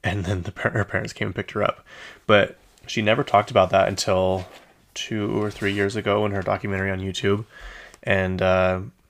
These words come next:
anyway, no one ever knew. And that's kinda where she created the Paris Hilton persona that you see. Like, you'll hear her talk in her baby voice,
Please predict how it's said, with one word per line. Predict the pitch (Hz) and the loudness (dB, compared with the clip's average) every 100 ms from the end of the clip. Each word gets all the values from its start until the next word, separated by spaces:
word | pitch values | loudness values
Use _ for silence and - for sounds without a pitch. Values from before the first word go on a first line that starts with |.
| _ _ _ _ _ _ - - - - | _ _ _ _ _ _ -20 -10 -10 -4
anyway, | 104 101 92 | -2 0 -2
no | 95 104 | 0 2
one | 107 - | 2 2
ever | 101 113 | 2 4
knew. | 104 95 110 - _ _ | 2 2 -2 -6 _ _
And | 101 101 | -2 0
that's | 104 | -2
kinda | - 110 | -2 0
where | 101 | 0
she | - | -2
created | - 113 98 98 98 - _ | -4 2 4 2 -2 -8 _
the | 107 | -10
Paris | - 101 95 | -2 -2 -2
Hilton | 107 98 95 | -4 -4 -6
persona | 104 - 98 92 92 | -6 -4 -4 -2 -4
that | - | -6
you | 95 | -6
see. | - - 110 - - - - _ | -6 -6 -8 -12 -20 -20 -20 _
Like, | 110 | 0
you'll | 107 101 | 2 4
hear | 117 110 | 2 2
her | 107 | 2
talk | - 101 | 2 0
in | 104 | 0
her | 101 | -4
baby | 92 98 95 101 | -2 -2 -2 -2
voice, | 101 98 110 - - - | 0 0 0 -2 -8 -8